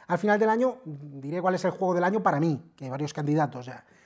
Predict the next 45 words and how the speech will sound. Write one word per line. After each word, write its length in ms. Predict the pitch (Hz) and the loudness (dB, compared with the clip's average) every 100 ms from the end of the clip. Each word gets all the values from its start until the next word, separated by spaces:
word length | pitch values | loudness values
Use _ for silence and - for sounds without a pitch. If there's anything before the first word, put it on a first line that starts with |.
| _ _ _ _ | _ _ _ _
Pero 200 | 185 175 | 2 2
no 100 | 190 | 4
soy 80 | 214 | 4
mucho 240 | 208 208 | 2 2
de 60 | 196 | 2
tops 240 | 226 202 | 2 0
porque 220 | - 190 185 | -2 0 2
me 80 | |
resulta 500 | 170 208 196 202 - - | 2 0 2 2 2 0
complicado 560 | 170 160 156 190 190 | 0 0 2 4 6
y 40 | 190 | 4
además 200 | 165 160 | 0 -2
es 140 | 143 | -4
muy 140 | 170 | -4
subjetivo 500 | 165 160 151 139 120 | -4 -6 -6 -8 -10
eso. 180 | - - - | -14 -18 -4
Pero 220 | 190 214 - - _ - | -2 -2 -4 -20 _ -4
bueno, 160 | 117 - | -4 -4
sí 120 | 156 | 0
que 100 | 165 | 2
comentaremos, 400 | 160 151 175 165 | 2 2 2 0
por 120 | 151 | -2
supuesto, 260 | 170 185 170 | -2 0 0
el 80 | |
juego 300 | 151 - 151 | -2 -4 -4
del 120 | 135 - | -6 -12
año. 240 | - _ _ | -20 _ _
Pues 140 | 202 220 | 4 6
nada 120 | 240 | 6
más 120 | 233 202 | 6 4
en 60 | |
cuanto 160 | 196 196 | 4 4
a 40 | |
vuestras 280 | 196 202 170 | 4 2 -2
preguntas, 540 | 190 233 240 254 - - - - | 0 2 4 4 2 -12 -20 0
vamos 220 | 233 220 | 4 8
a 20 | |
hablar 160 | 208 196 | 8 8
de 80 | 190 | 4
estos 200 | - - | -2 2
juegos 420 | 233 233 - - - _ _ _ | 4 4 2 -8 -20 _ _ _
después 420 | 147 - - 247 208 | -14 -8 4 4 6
de 60 | |
la 80 | 208 | 0
publicidad. 400 | 196 160 139 | 0 -4 -8